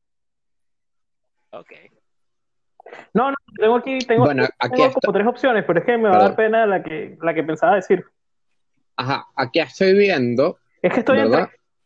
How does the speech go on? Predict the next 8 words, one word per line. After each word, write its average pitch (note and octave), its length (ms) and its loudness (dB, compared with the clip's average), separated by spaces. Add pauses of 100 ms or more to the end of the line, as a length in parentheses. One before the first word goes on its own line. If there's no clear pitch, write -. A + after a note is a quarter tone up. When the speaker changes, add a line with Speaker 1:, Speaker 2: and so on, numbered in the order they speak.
(640)
Speaker 2:
ajá. D#3+ 160 0
Speaker 3:
Que A2+ 920 2 (480)
Speaker 2:
No, E3+ 80 0
no, B3 120 2
Speaker 3:
hay C#4 160 4
Speaker 2:
habla. D3 40 4
Speaker 3:
una D3 140 -2
canción C3+ 680 -2